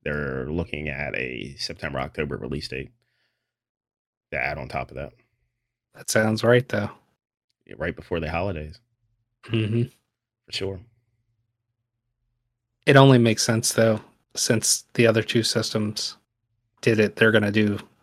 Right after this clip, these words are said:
Speaker 2: a little bit of a beefier one. Why not?
Speaker 1: Oh, yeah.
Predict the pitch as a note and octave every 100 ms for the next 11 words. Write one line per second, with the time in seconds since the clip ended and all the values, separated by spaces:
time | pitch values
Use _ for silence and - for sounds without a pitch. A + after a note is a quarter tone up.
0 | - C#3 C3 A2+ G#2+ G2+ G#2 G2+ G#2 G2+
1 | G#2+ G2 G#2 G#2+ - - A#2+ G#2+ G2+ -
2 | _ _ _ _ _ _ _ _ _ _
3 | _ _ _ _ _ _ _ _ _ _
4 | _ _ _ _ _ _ _ _ _ _
5 | _ A#2+ B2+ D#2+